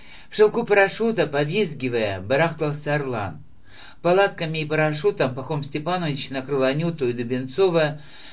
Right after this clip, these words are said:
предохранив их от дождя, и, привязав плот за один из острых выступов скалы, сам забрался под укрытие. Прошло часа полтора.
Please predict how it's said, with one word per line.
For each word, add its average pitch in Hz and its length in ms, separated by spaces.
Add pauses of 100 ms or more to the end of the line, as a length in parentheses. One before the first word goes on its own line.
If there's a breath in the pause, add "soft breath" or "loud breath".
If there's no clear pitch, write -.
(180 loud breath)
предохранив 165 720
их 160 220
от 147 160
дождя, 135 680 (380 loud breath)
и, 151 360
привязав 151 520
плот 180 300
за 139 100
один 147 240
из 135 280
острых 147 460
выступов 147 480
скалы, 131 640 (340 loud breath)
сам 202 240
забрался 143 520
под 139 180
укрытие. 104 640 (1000 loud breath)
Прошло 180 480
часа 175 480
полтора. 143 760